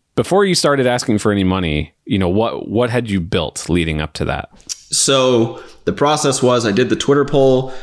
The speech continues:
Speaker 2: I put up a landing page as quick as I could, um, super bare bones with the email sign up. And then once I crossed that threshold I talked about of, like, five hundred signups, at that point,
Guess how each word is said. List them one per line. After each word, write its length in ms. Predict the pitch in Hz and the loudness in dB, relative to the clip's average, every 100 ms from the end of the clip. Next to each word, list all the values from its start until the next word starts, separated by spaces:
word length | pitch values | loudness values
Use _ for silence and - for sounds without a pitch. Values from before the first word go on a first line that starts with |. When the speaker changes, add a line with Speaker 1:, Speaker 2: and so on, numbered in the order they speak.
| - - - | -10 -10 -4
Speaker 2:
I 540 | 92 110 113 107 92 - | -2 0 2 2 0 0
put 140 | 131 | 2
up 200 | 117 110 | 2 2
a 260 | - 107 104 | 2 4 4
landing 280 | 110 120 113 | 4 2 2
page 220 | 113 98 | 2 2
as 100 | 98 | 0
quick 200 | 139 117 | 0 2
as 80 | 107 | 2
I 100 | 101 | 0
could, 640 | 135 127 123 123 123 - - - - | 2 2 2 0 -6 -16 -20 -6 -2
um, 440 | 117 104 101 113 | 2 2 0 -2
super 280 | - 143 123 | 0 2 2
bare 160 | 117 113 | 2 2
bones 300 | 107 110 - | 2 2 2
with 140 | 113 | 0
the 140 | 104 101 | 2 2
email 240 | 107 98 | 2 2
sign 220 | - 92 | 0 0
up. 320 | 85 82 - - - _ - | 0 -2 -10 -20 -20 _ -2
And 140 | 98 | 2
then 320 | 101 101 95 | 4 4 2
once 200 | 110 135 156 | 2 2 0
I 60 | |
crossed 260 | 135 135 127 | 0 0 0
that 180 | 117 - | -2 0
threshold 360 | 113 - 104 | 0 2 0
I 60 | 90 | 0
talked 220 | 107 95 | 0 -2
about 160 | - 87 | 0 0
of, 80 | |
like, 160 | 90 87 | -2 -4
five 260 | - 104 101 | -2 -2 0
hundred 240 | 113 92 | 0 0
signups, 580 | - 92 87 82 - - - - - - | 0 0 0 -2 -6 -8 -14 -20 -20 -8
at 160 | 107 - | -4 -2
that 260 | 135 - | -2 0
point, 340 | 143 131 117 | 0 2 0